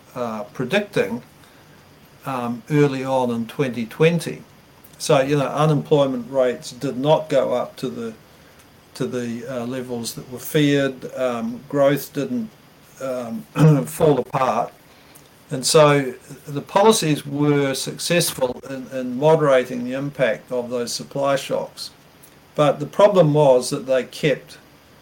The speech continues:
they kept the easy policies for too long. And despite the fact that the economic re-, uh, recovery, you know, was stronger than expected. So,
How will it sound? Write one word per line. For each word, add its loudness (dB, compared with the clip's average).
they -2
kept 0
the -6
easy 0
policies 0
for -16
too -4
long. 4
And -2
despite 4
the -2
fact -4
that -4
the -6
economic -4
re-, -10
uh, -12
recovery, 0
you -6
know, -4
was -4
stronger 2
than -8
expected. -10
So, 6